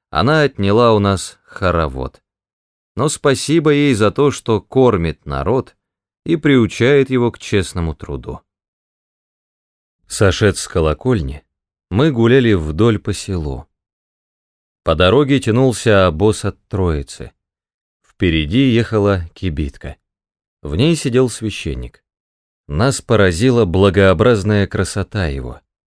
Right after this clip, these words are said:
Никогда еще не встречал я такого чудного лица, которого черты намекали бы так ясно на божественный лик,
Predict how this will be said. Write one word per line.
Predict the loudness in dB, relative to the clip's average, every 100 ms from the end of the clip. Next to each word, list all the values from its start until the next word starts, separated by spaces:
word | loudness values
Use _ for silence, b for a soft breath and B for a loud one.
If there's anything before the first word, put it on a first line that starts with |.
| _ _ _ _ -8
Никогда | 0 0 2 0 0 0 2
еще | 0 -4 -10 -6
не | -2
встречал | -2 -2 -4 -2 0 0 2
я | 0
такого | 0 -4 -2 0 -2
чудного | -4 -14 -2 -2 0 0 0
лица, | -2 -4 -6 -4 -4 -8 _ _ _ _ _
которого | _ -2 2 2 0
черты | 0 -2 0 0
намекали | 0 2 0 2 2 2
бы | 0
так | 0 -2 -2
ясно | -2 -2 -2 0
на | 0
божественный | 2 2 2 -2 -4 -6 -4 -2
лик, | -2 -4 -4 -12